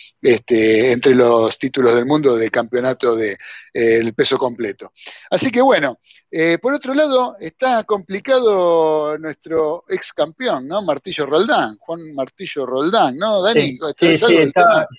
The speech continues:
Speaker 2: sí, está, este, en, en grave estado, motivado por, está afectado por covid diecinueve, eh,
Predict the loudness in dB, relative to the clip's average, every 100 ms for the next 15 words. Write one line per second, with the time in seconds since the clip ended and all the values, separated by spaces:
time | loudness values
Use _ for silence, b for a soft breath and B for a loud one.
0 | _ -14 -2 2 2 2 -6 -4 -2 0
1 | 0 -4 -8 -8 -8 -6 -6 -6 -6 -8
2 | -10 -2 0 0 0 2 4 4 2 0
3 | -6 -2 0 0 -2 -6 -6 -10 -20 -20
4 | _ _ -8 -6 -4 -4 -4 -4 0 2
5 | 0 0 2 4 2 0 _ _ _ _
6 | _ -12 -10 -10 -12